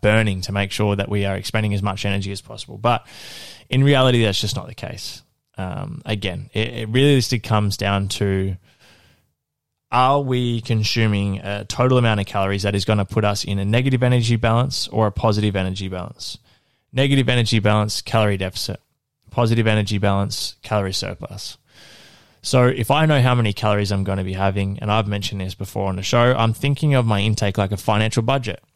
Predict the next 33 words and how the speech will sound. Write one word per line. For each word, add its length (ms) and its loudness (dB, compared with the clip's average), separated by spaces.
okay? 280 -2
How 180 2
do 80 4
I 60 6
wanna 200 6
spend 220 0
my 100 2
calories 380 0
for 80 -10
the 80 -4
day? 260 -10
For 140 0
me 200 4
to 200 -4
eat 240 0
five 280 0
to 60 -4
six 260 -2
small 280 2
frequent 340 0
meals 240 2
throughout 180 -2
the 60 -8
day, 220 -2
just, 220 -8
it's 140 -4
just 240 -4
not 200 -2
it. 180 -4
Doesn't 280 2
suit 220 0
me, 160 -2
man. 320 -2